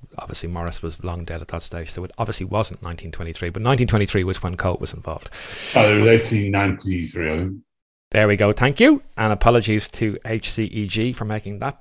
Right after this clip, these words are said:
Speaker 1: bloody mistake. Uh, an additional fifty acres was obviously purchased by the club in nineteen twenty-three. Here we go with the nineteen twenty-three stuff. And Colt was engaged to redevelop the links to make the most of the extra real estate. For those, uh, unaware,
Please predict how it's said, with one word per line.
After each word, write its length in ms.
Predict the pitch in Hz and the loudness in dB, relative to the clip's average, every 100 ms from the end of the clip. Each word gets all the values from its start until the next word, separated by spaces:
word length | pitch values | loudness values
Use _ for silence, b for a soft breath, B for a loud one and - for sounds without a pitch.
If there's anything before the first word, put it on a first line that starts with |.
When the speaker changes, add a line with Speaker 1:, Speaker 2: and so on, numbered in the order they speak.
| - | -8
Speaker 1:
bloody 160 | 104 92 | -6 -4
mistake. 460 | 90 - 139 190 B B B - | -6 -4 -4 -4 B B B 4
Uh, 180 | 196 190 190 | 6 6 4
an 120 | 180 | 4
additional 420 | 180 233 - 208 | 6 6 6 0
fifty 340 | - 175 151 | 2 0 4
acres 300 | 143 139 127 | 2 4 0
was 140 | 127 117 | 0 0
obviously 260 | 120 120 | 0 -2
purchased 340 | - 120 - - | -4 -4 -4 -10
by 60 | |
the 80 | 101 | -12
club 260 | - 104 98 | -8 -8 -8
in 240 | - 117 113 | -8 -6 -4
nineteen 320 | 101 95 90 | -6 -6 -10
twenty-three. 500 | - 85 76 69 - | -10 -10 -10 -12 -10
Here 120 | 107 98 | -8 -8
we 120 | 87 | -8
go 160 | 73 - | -10 -12
with 80 | |
the 80 | 78 | -14
nineteen 240 | 82 78 - | -14 -14 -14
twenty-three 400 | 73 58 - - | -14 -14 -14 -12
stuff. 260 | - - - | -12 -14 -6
And 240 | 117 127 131 - | -2 -2 -4 -8
Colt 360 | - 131 127 117 | -2 0 0 -4
was 160 | 101 | -4
engaged 480 | 104 107 107 - - | -2 0 0 -2 -4
to 80 | 101 | 2
redevelop 420 | 117 101 101 92 | 2 4 0 0
the 100 | 92 | -4
links 400 | 90 87 - - - - | -6 -4 -6 -8 -14 -8
to 80 | 104 | -4
make 320 | 98 92 - | -2 -4 -6
the 80 | 95 | -6
most 320 | 92 92 - | -4 -4 -8
of 60 | 87 | -8
the 120 | - | -6
extra 340 | 98 - - | -6 -6 -4
real 220 | 101 117 | -2 0
estate. 440 | 90 - - - - b b b | -2 -6 -8 -10 -12 b b b
For 140 | - 123 | 0 8
those, 500 | 156 160 156 - - - | 12 12 8 4 -2 -8
uh, 220 | - 98 - - | -6 -4 2 6
unaware, 640 | 160 127 104 87 95 | 8 8 6 4 0